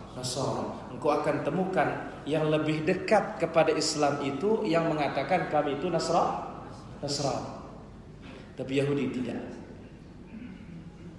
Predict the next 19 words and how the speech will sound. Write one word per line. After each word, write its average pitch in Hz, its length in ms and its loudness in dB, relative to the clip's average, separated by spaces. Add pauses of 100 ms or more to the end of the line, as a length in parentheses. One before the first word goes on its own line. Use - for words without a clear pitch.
(120)
"Wala 120 220 -2
tajidanna 151 560 4
ashaddan 156 500 0
nasi 175 320 4
adawatan 180 540 6
lil 147 100 4
ladzina 165 400 2
qalu 196 400 4 (640)
Yahud," - 480 6
atau 147 220 6
"La 160 100 6
tajidanna 170 320 0
ashaddan 170 400 0
nasi 202 240 0
adawatan 185 480 4
lil 160 100 2
ladzina 170 300 2
amanu 220 220 6
Yahud." - 320 4